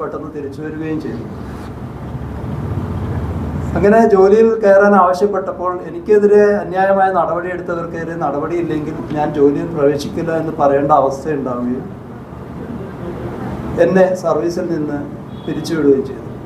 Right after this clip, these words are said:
ഉടനെ ഞാൻ ഗവൺമെന്റിലേക്ക് അപ്പീൽ കൊടുക്കുകയും കഴിഞ്ഞ ആറ് വർഷമായിട്ട് അതിൻ്റെ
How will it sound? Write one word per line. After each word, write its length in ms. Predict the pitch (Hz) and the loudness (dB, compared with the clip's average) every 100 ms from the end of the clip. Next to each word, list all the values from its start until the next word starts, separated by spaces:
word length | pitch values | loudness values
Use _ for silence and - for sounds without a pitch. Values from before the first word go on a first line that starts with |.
| - - - - - - 151 | -12 -14 -14 -14 -14 -8 -4
ഉടനെ 220 | 160 185 180 | 2 4 6
ഞാൻ 120 | 170 160 | 4 4
ഗവൺമെന്റിലേക്ക് 560 | 151 151 151 156 147 147 | 4 2 -2 -4 0 0
അപ്പീൽ 200 | - 156 - | 0 -4 -2
കൊടുക്കുകയും 440 | 147 127 135 131 196 - - - - - - - - - - - - - | -4 -2 -4 -4 -6 -8 -10 -12 -12 -12 -12 -12 -10 -10 -10 -10 -8 2
കഴിഞ്ഞ 240 | 147 151 180 165 | 4 6 6 8
ആറ് 160 | 165 202 208 | 8 8 8
വർഷമായിട്ട് 680 | 185 180 180 170 160 165 165 156 | 6 2 2 0 0 -8 -10 -8
അതിൻ്റെ 320 | 143 147 156 | -10 -10 -6